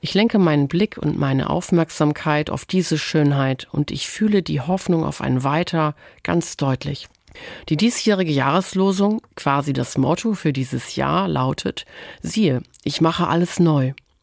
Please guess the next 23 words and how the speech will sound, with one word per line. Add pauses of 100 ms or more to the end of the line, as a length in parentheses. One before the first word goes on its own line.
(480)
Das
passt
gut
zu
meinem
Gefühl
im
Frühling. (840)
Noch
einmal
neu
anfangen, (300)
noch
eine
neue
Chance, (340)
noch
einmal
die
Lebendigkeit
meines
Lebens
spüren.